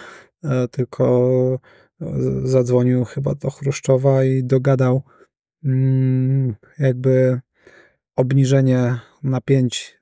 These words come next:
e, różnego typu, mimo że wszyscy go przekonywali, że powinien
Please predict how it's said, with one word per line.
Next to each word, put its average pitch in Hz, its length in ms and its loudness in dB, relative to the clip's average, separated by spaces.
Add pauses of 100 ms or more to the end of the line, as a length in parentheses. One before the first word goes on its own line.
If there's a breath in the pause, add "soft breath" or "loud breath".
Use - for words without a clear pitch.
e, 135 260 -4
różnego 131 360 0
typu, 147 240 -2
mimo 143 240 2
że 131 120 2
wszyscy - 420 -2
go 135 120 -2
przekonywali, 131 720 -2
że 135 100 -4
powinien 131 520 -4